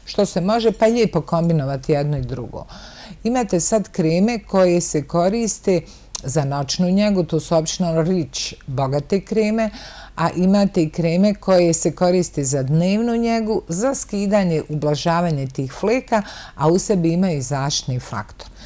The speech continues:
Tako da možete koristiti kao kremu koja će vam smirivati te hiperpigmentacije, a ujedno ima zaštitni faktor.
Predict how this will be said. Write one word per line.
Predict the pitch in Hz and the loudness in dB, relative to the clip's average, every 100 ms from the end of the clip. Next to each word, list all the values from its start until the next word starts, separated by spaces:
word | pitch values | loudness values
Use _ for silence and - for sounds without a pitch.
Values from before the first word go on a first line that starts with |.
| - - | -20 0
Tako | 185 185 190 | 0 2 2
da | 160 | 4
možete | 170 190 185 - 165 | 4 4 2 0 -2
koristiti | - 160 170 - 196 | 2 2 4 0 -4
kao | 185 190 160 | 0 2 2
kremu | - 156 156 180 | 2 0 2 2
koja | 180 151 135 | 2 0 -2
će | 135 147 | -4 -6
vam | 143 151 | -2 -4
smirivati | - 156 143 151 160 156 - | -2 -2 0 0 0 -2 -6
te | - | -6
hiperpigmentacije, | 135 139 127 131 - 120 135 135 131 170 196 - 226 202 - - | -4 -4 -4 -6 -4 -6 -4 -4 0 0 0 0 0 0 -10 -16
a | - 151 | -2 2
ujedno | 170 175 165 | 4 4 2
ima | 160 175 160 | 0 0 0
zaštitni | 143 147 160 - 151 | -2 -2 -4 -4 -6
faktor. | - 139 120 - | -4 -6 -6 -10